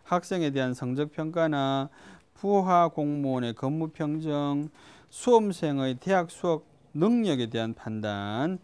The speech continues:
이런 것들은, 예, 판단 여지가 인정이 된다. 그지?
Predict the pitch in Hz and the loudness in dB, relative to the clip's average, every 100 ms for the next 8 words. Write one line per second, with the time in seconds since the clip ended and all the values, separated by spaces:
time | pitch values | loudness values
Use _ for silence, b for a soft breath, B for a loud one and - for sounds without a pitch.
0 | _ 139 127 117 - 117 131 170 190 B | _ -4 -2 -6 -8 -4 -2 -2 -4 B
1 | B B B - 113 107 107 107 113 - | B B B -16 -12 -10 -10 -12 -14 -6
2 | 143 143 139 147 151 135 123 131 120 113 | -2 0 2 2 0 0 0 0 0 -2
3 | 113 113 110 117 107 104 101 107 107 117 | -2 -4 -4 -6 -6 -8 -10 -12 -10 -6
4 | 170 | -4